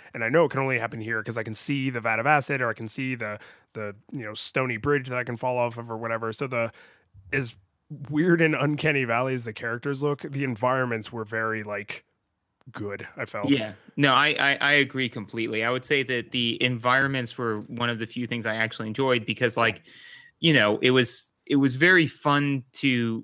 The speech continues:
Speaker 2: I, I would almost say that the environments may be more varied than the cast. Like, there may be more <laughs> environments
Speaker 1: <laughs> You might be, you might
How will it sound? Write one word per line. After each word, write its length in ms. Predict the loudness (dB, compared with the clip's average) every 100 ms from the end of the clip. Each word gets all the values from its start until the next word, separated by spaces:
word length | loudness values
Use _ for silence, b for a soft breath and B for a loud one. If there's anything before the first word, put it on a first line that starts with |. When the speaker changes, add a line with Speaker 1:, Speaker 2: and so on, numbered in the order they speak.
| 0
Speaker 2:
I, 140 | 2 4
I 60 | 4
would 100 | 4
almost 300 | 2 -2 2
say 140 | 2
that 160 | 2 -2 _ -2
the 160 | -2 -2
environments 600 | -2 2 2 2 -2 -2
may 320 | 0 2 2
be 200 | 2 0
more 280 | 0 0 0
varied 500 | 2 2 4 2 0 _ _
than 180 | -2 0
the 100 | 0
cast. 500 | -2 -2 -2 -2 0
Like, 160 | 0 2
there 100 | 0
may 160 | 0 0
be 240 | 2 0
more 240 | 0 0
<laughs> 20 | 0
environments 760 | 2 2 4 4 2 0 -8 _ b b b
Speaker 1:
<laughs> 640 | -4 -4 -10 0 2 4
You 100 | 2 2
might 160 | 2 0
be, 140 | -4 -4
you 140 | -4
might 200 | -2 -4